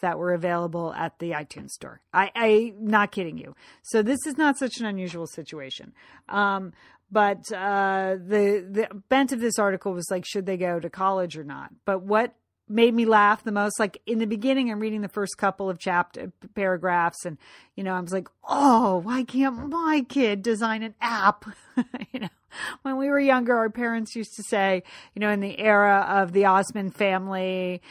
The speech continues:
and the Partridge Family, they'd look at us and go, "Why can't you kids write one hit song?" And now it's, "Why can't you kids design one hit app?" And, um, what they,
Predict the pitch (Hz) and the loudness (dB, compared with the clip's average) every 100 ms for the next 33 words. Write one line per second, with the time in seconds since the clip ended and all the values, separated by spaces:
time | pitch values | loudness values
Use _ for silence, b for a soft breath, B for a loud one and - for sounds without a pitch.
0 | B B 196 202 - 214 202 220 - 208 | B B -2 -2 2 2 2 -4 -6 -6
1 | 202 202 202 196 208 190 185 _ _ - | -6 -8 -10 -8 -6 -6 -10 _ _ -12
2 | 214 233 247 220 214 226 233 240 285 269 | -4 -2 0 -2 -2 -4 -4 -2 -2 0
3 | 311 277 285 269 294 285 226 254 220 247 | -2 0 -2 -2 -2 -2 -2 -8 -6 -4
4 | 269 240 202 277 - - 294 262 247 240 | -2 -2 -4 -8 -8 -4 0 2 2 0
5 | 220 B B B 226 233 254 269 277 - | -4 B B B 0 4 6 6 6 4
6 | 233 220 240 277 294 302 302 233 285 247 | 2 0 -6 -6 -4 -2 -2 -2 -6 -6
7 | 262 269 - 277 254 254 247 240 247 247 | -6 -6 -8 -10 -6 -4 -4 -6 -8 -8
8 | 247 - - 220 233 254 - _ _ - | -6 -6 -4 0 0 0 -4 _ _ -6
9 | 226 226 220 214 233 226 214 208 202 190 | 0 2 2 0 0 4 6 6 2 -6
10 | B B B B B B B - 233 185 | B B B B B B B 4 4 6
11 | 226 233 151 | 4 2 0